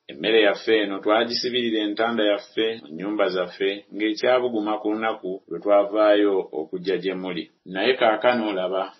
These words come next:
ekaliridde era ekutte n'obukuku. N'amaliba gano ag'omwenge ge twajjuza gaali maggya, era laba,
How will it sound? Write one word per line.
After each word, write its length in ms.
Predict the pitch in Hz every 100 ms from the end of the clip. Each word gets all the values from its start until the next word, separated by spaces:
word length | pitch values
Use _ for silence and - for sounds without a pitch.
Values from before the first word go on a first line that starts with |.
| _ _
ekaliridde 720 | 78 - 113 107 98 90 98 107 95
era 120 | 107 104
ekutte 300 | 90 85 90
n'obukuku. 600 | 87 87 85 90 82 - - _ _ _
N'amaliba 500 | 82 90 104 104 104
gano 220 | 98 98 95
ag'omwenge 640 | 92 107 107 98 95 101 101
ge 100 | 85
twajjuza 560 | 87 92 87 87 85 90 - -
gaali 300 | 110 120 120
maggya, 520 | 120 120 - 117 - - _ _ _ -
era 220 | 101 131
laba, 280 | 113 92